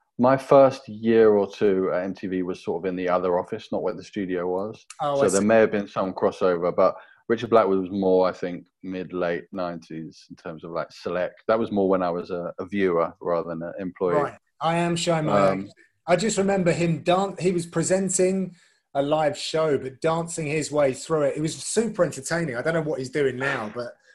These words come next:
Speaker 2: I was kind
Speaker 1: Isn't
Speaker 2: of
Speaker 1: he in,
Speaker 2: jealous
Speaker 1: isn't
Speaker 2: of
Speaker 1: he
Speaker 2: the
Speaker 1: in,
Speaker 2: job.
Speaker 1: I think he's in EastEnders, isn't he?
Speaker 2: Is that what he's doing?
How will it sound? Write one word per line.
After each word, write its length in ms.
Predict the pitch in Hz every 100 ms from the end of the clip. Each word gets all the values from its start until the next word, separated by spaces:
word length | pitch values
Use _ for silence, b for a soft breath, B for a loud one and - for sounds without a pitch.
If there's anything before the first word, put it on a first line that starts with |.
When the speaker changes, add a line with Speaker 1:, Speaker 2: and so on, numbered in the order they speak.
| b b 151
Speaker 2:
I 80 |
was 160 | 147 151
kind 180 | - 135
Speaker 1:
Isn't 100 | 160
Speaker 2:
of 60 |
Speaker 1:
he 80 | 160
in, 40 | 160
Speaker 2:
jealous 160 | 170 156
Speaker 1:
isn't 100 | 147
Speaker 2:
of 60 |
Speaker 1:
he 120 | 147
Speaker 2:
the 60 | 143
Speaker 1:
in, 60 | 135
Speaker 2:
job. 100 | -
Speaker 1:
I 80 | 127
think 200 | - 165
he's 120 | 135
in 80 | 127
EastEnders, 460 | 127 - 147 190 85
isn't 140 | 98
he? 100 | 151 190 _ _ _ _ _ _
Speaker 2:
Is 80 | 156
that 120 | 240
what 100 | 220
he's 80 | 240
doing? 420 | 247 403 269 -